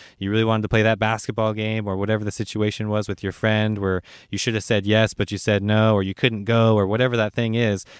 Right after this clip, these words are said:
will come to the surface." And then before you know it, you will have that opportunity to do it right now in your adult life and then just go,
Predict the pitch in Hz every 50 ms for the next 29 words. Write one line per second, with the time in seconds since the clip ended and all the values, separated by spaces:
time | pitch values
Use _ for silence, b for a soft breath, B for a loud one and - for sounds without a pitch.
0 | B B 110 110 - - 127 120 110 - 107 98 - - 123 123 127 - - 95
1 | 90 90 - - - b b b b - 104 104 104 104 101 - 123 117 110 110
2 | 107 104 120 120 113 104 95 107 110 107 98 117 117 104 - 104 101 104 98 -
3 | 98 - - 120 117 110 104 101 98 95 92 - 110 110 107 107 104 - b b
4 | b b b 113 117 113 95 104 113 131 120 107 101 101 98 98 98 92 113 131
5 | 147 117 104 95 90 92 95 - - _ _ _ _ - 107 107 113 107 104 110
6 | 104 - - 110 139 143 - -